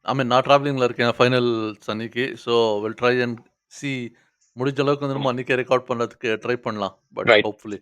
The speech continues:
Speaker 2: ஆ, ஓகே. அன்னைக்கு நீங்க ஃபோன்ல இருந்து எடுப்பீங்கன்னு நினைக்கிறேன். But I'll try to hold the base, uh, from
Speaker 1: Right.
Speaker 2: my, uh, from my home. Uh, but anyway, thank you again for watching, encouraging. And, uh, so, எங்க வெறித்தனத்துக்கு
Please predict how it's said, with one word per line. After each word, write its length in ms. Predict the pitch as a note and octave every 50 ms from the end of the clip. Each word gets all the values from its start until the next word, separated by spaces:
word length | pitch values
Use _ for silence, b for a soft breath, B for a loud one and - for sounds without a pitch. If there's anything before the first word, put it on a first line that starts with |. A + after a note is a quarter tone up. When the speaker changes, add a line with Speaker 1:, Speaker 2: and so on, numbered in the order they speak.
| _ - - -
Speaker 2:
ஆ, 60 | B2 A2+ A2
ஓகே. 240 | G#2+ G2+ - A2 - - _ _
அன்னைக்கு 300 | _ A2+ A2 A#2 A2 A2+
நீங்க 220 | A2+ A#2+ A#2+ A#2 A#2 A#2 A2 G#2+ G#2 G2+ -
ஃபோன்ல 180 | B2+ A#2+ A#2
இருந்து 220 | A#2 A2+ A2 A2 G#2
எடுப்பீங்கன்னு 360 | G2 - - G#2 G#2+ G2+ G2+
நினைக்கிறேன். 320 | G2 G2 - - G#2+ G#2
But 140 | G2+ G2 E2+ -
I'll 240 | F#2+ F#2+ G2 G2+ - -
try 120 | G2+ G2+ G2+
to 160 | - G2+ G2 F#2+ F#2+ F2+ F2 - - -
hold 280 | G#2 G2+ G2 F#2+ E2+
the 120 | F#2+ F#2 F#2 F#2 F#2 F2+ F#2+ - - F2
base, 260 | F2+ G#2+ G#2 F2+ - - - - - _ _ _ _ _
uh, 280 | - G2 F2+ D2+ C2 F#2 - -
from 160 | A2 F#2+ F#2
Speaker 1:
Right. 20 |
Speaker 2:
my, 200 | F#2+ F#2+ F#2 F#2 F#2+ F2 - - _ _
uh, 340 | - F#2+ F2 F2+ F2+ F2 F#2 - - -
from 100 | - F#2
my 180 | F#2 F#2 F#2+ F#2+
home. 260 | - G#2 A2+ B2 C#3 B B B B B B B B _ _
Uh, 240 | G#2+ G#2+ G#2 G2+ G2+ F#2+
but 60 | G#2 G2+ - - C3
anyway, 280 | B2+ C#3+ C#3+ C#3 C#3+ D#3 - _ _ -
thank 160 | A2 A2+ -
you 80 | - A#2+
again 200 | A2 A2+ A#2+ A#2
for 160 | - - A2+ G#2 G2 G2+
watching, 300 | A2 A2+ - - C3 B2 B2+ - -
encouraging. 800 | - G2 G#2+ A2+ - - B2 B2+ A#2 G#2+ G2+ G#2 A2+ A2 A2+ A2+ A2+ _ _
And, 260 | - G#2+ G2+ G2+ G2
uh, 480 | - - F2+ F#2 F#2 F2+ F2+ F2+ F2+ F2+
so, 220 | F2 - A#2 G#2
எங்க 260 | F#2 G2+ A2+ A2 A#2+
வெறித்தனத்துக்கு 880 | G2+ G2+ G#2 B2 C3+ - - - B2 A#2 B2+ - - C3+ - - B2 G#2+